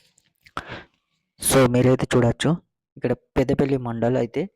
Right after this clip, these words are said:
ఇక పెద్దపల్లి మున్సిపాలిటీ విలేజ్ అనేది చూపిస్తున్నది. so, అక్కడ వార్డు వచ్చేసి సెవెంటీన్ వార్డు. ఇక్కడ ఆధార్ నెంబర్ లాస్ట్‌కి వచ్చేస్తది. so, మన రేషన్ కార్డు నెంబర్ కూడా ఇక్కడ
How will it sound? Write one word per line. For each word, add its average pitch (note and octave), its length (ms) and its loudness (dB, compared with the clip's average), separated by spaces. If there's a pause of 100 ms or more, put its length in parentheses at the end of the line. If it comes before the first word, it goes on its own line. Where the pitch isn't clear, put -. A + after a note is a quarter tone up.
(240)
ఇక B2+ 140 -6
పెద్దపల్లి C3 480 -2
మున్సిపాలిటీ B2+ 600 -4
విలేజ్ A#2+ 320 0
అనేది B2 260 -4 (120)
చూపిస్తున్నది. G#2+ 600 -10
so, - 180 -14
అక్కడ B2 220 -6
వార్డు A2 300 -10
వచ్చేసి A#2+ 340 -20
సెవెంటీన్ A2+ 500 -20
వార్డు. G#2 260 -20 (420)
ఇక్కడ A#2+ 180 -10 (100)
ఆధార్ B2 360 -2
నెంబర్ B2+ 320 -4
లాస్ట్‌కి A2 400 -6
వచ్చేస్తది. G#2+ 540 -4
so, A2 160 -4 (600)
మన A#2 220 -6
రేషన్ A2+ 340 -8
కార్డు B2 200 -4
నెంబర్ B2 280 -4
కూడా B2 180 -12
ఇక్కడ A#2 180 -12